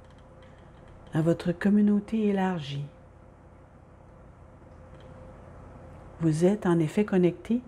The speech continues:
à travers ce centre d'énergie et vous créez ensemble une nouvelle sagesse et une nouvelle époque.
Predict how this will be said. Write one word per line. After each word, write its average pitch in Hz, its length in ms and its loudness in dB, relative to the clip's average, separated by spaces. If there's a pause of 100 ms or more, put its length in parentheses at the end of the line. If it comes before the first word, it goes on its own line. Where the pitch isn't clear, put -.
(600)
à 180 80 0
travers 196 480 2
ce 185 160 -2
centre 208 320 0
d'énergie 170 600 0 (1500)
et 180 100 6
vous 202 140 6
créez 220 500 2
ensemble 220 720 -2 (460)
une 190 220 4
nouvelle 226 420 4
sagesse 175 1040 -4 (880)
et 208 440 6
une 208 280 6
nouvelle 247 320 2
époque. 233 340 -4